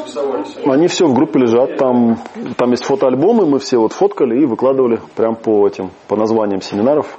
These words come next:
Speaker 2: все, что на флипчарте, там выложено в виде фоток. Вот, тоже, в общем, полезно, полезная информация.
Speaker 1: Ну да.
Speaker 2: Да, все скачивается.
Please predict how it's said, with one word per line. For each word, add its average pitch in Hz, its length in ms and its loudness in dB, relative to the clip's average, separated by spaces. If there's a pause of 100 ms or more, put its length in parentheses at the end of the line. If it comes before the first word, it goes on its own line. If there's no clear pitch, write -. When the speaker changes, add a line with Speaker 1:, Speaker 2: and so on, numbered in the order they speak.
Speaker 2:
все, - 140 -4
что - 160 -4
на 104 40 -2
флипчарте, - 440 -4
там 107 160 -2
выложено 107 300 -2
в - 20 -2
виде 101 120 -2
фоток. 104 340 -4 (1400)
Вот, 101 320 -4
тоже, 113 200 0
в 123 140 -12
общем, 120 240 -8
полезно, 110 400 -2 (240)
полезная 113 300 0
информация. 104 500 -6 (340)
Speaker 1:
Ну 147 200 -12 (1600)
да. 123 240 2
Speaker 2:
Да, 113 40 -2
все 123 140 -4
скачивается. 110 640 -2